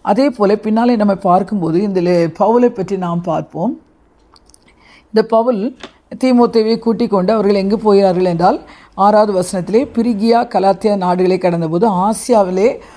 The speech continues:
வசனத்தை சொல்ல வேண்டும் என்று போகிறார்கள். திரு-, ஆசியா, ஆசியாவிலே வசனத்தை சொல்ல போகும்போது அங்கு அவர்களுக்கு ஆவியானவர்களே த-, தடை ஏற்படுகிறது. "ஓகே, இதை விட்டு விடுவோம், சரி" அப்படின்னு சொல்லி மீசியா தேசம் மட்டும் வந்துட்டு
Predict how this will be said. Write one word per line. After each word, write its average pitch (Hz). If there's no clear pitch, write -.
வசனத்தை 190
சொல்ல 185
வேண்டும் 170
என்று 165
போகிறார்கள். 165
திரு-, 226
ஆசியா, 202
ஆசியாவிலே 240
வசனத்தை 208
சொல்ல 202
போகும்போது 202
அங்கு 208
அவர்களுக்கு 190
ஆவியானவர்களே 185
த-, 185
தடை 190
ஏற்படுகிறது. 156
"ஓகே, 233
இதை 208
விட்டு 202
விடுவோம், 190
சரி" 190
அப்படின்னு 180
சொல்லி 190
மீசியா 233
தேசம் 190
மட்டும் 180
வந்துட்டு 170